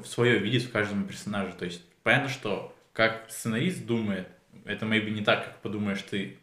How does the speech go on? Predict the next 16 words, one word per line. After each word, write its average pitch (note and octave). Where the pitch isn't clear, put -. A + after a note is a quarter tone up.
когда G2+
ты G2
будешь G2
смотреть G2+
фильм, F2+
но G#2
главное, A#2
чтобы G#2
в G2+
нем G#2+
что-то -
нашлось, D3+
зачастую G#2+
просто A2+
человеческое, G2+
типа. -